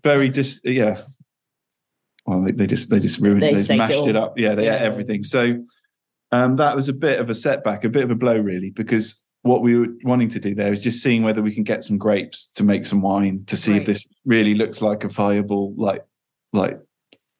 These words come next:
Speaker 1: project or thing to go
Speaker 2: Yeah,
Speaker 1: forward
Speaker 2: yeah,
Speaker 1: with.
Speaker 2: just to be able to have a bottle at the end of it and, and try it and say, "This is, we can do this, we can
Speaker 1: Yeah.
Speaker 2: move forward and expand,"
Speaker 1: Yeah.
Speaker 2: et cetera. Yeah.
Speaker 1: So that, that was a bit of a blow.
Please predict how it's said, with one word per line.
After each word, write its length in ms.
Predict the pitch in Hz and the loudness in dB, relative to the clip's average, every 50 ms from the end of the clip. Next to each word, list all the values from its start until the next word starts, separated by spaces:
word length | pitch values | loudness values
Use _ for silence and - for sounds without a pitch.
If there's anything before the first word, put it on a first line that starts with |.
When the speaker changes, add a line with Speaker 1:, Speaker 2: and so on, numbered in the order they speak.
| _ - | _ 0
Speaker 1:
project 500 | 95 92 92 - 92 76 - - - - | 0 0 2 2 0 0 0 -4 -8 -8
or 120 | 82 80 80 - _ - | -8 -8 -8 -10 _ -2
thing 180 | 202 - - | -2 0 0
to 80 | - 233 | 2 4
go 60 | 440 | 4
Speaker 2:
Yeah, 160 | 494 392 269 226 | 4 4 4 2
Speaker 1:
forward 160 | 196 202 220 | 2 2 2
Speaker 2:
yeah, 180 | 233 196 175 | 2 2 0
Speaker 1:
with. 80 | 160 - | 0 -2
Speaker 2:
just 160 | 240 220 - - | -4 -8 -8 -4
to 40 | |
be 80 | 202 202 | -4 -2
able 140 | 180 175 170 | -2 -2 -2
to 180 | 170 180 165 156 185 | -2 -2 -2 -2 -2
have 160 | 226 233 196 | -2 -2 -2
a 60 | 190 | -4
bottle 380 | 160 180 156 143 - 165 147 131 | -2 -2 -4 -2 -2 -2 -2 -2
at 100 | - - | -2 -2
the 80 | 151 | -2
end 200 | 151 147 151 147 | -2 -2 -2 -2
of 80 | 139 139 | -2 -2
it 120 | 135 - | -2 -2
and, 220 | - 131 131 131 - 151 156 | 0 -2 -2 -2 -4 -6 -2
and 80 | 147 139 | -2 -2
try 300 | 135 - 175 143 135 131 | 0 0 0 0 2 2
it 200 | 135 131 - - - | 0 0 -2 -2 -6
and 120 | - 123 | -6 -6
say, 360 | - - 143 131 127 127 123 123 | 0 0 0 2 2 0 -2 -4
"This 180 | 131 123 - | -6 -8 -6
is, 300 | - 127 131 - - - - | -6 -6 -6 -8 -14 -8 -4
we 100 | 135 135 | -4 -2
can 120 | 147 139 | 0 2
do 160 | 135 143 139 | 2 2 2
this, 340 | 123 127 127 123 123 - - - | 2 0 -2 -2 -4 -8 -6 -2
we 80 | 120 110 | 2 2
can 140 | 107 101 143 | 2 2 2
Speaker 1:
Yeah. 40 | 139 | 0
Speaker 2:
move 80 | 139 - | 0 0
forward 420 | 160 147 139 135 135 135 131 - - _ _ _ _ _ _ _ _ - | 0 0 0 0 0 -2 -4 -6 -12 _ _ _ _ _ _ _ _ -6
and 120 | 123 123 120 | -4 -4 -4
expand," 680 | 120 - - - 117 110 117 117 123 120 120 120 - | -4 -4 -4 -4 -2 -2 -2 -2 -2 -2 -2 -4 0
Speaker 1:
Yeah. 180 | - 113 110 104 | 2 4 4 4
Speaker 2:
et 140 | 98 95 92 | 4 2 0
cetera. 200 | 92 95 113 135 143 - - | -2 -4 -6 -8 -10 -12 -8
Yeah. 320 | - 139 131 123 120 123 123 120 - | -4 -2 -2 -2 -2 -4 -6 -8 -8
Speaker 1:
So 480 | - - - 110 107 107 107 104 107 107 - _ _ _ _ _ _ _ _ _ _ _ _ - | -8 0 2 2 4 4 2 0 -2 -8 -18 _ _ _ _ _ _ _ _ _ _ _ _ 0
that, 280 | 127 107 - 71 - | 0 0 0 0 0
that 120 | - 113 87 | 0 0 0
was 120 | 104 101 101 | 0 -4 -4
a 20 | |
bit 140 | - 101 90 | -4 -4 -4
of 60 | 85 | -4
a 40 | 87 | -4
blow. 320 | - 92 92 90 95 98 | -4 -4 -2 -2 -2 -4